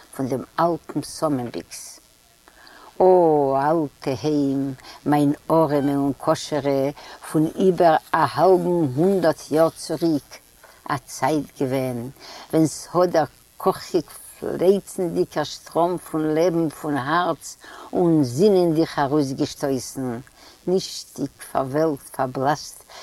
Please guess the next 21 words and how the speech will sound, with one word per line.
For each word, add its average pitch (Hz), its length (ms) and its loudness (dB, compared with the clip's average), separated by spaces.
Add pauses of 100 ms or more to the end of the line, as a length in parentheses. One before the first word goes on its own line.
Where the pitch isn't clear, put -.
(140)
ביסט - 260 -4
דו 156 60 0
געווען 147 480 0 (120)
אין 139 180 0
מיינע 139 480 0
אויגן. 127 460 -4 (760)
נאר 123 200 -4 (160)
איצט, - 320 -2 (680)
ווענ's 175 360 0
פאלט 214 300 4
דער 165 120 -4 (120)
הימל 190 260 0
צו - 200 -6
דער 139 200 0
ערד 196 320 0
ארונטער, 147 640 0 (480)
ווענ's 160 300 0
טרייסטן 196 520 -2
זיך 160 220 2
פון 170 240 -4
אונדזער 151 300 2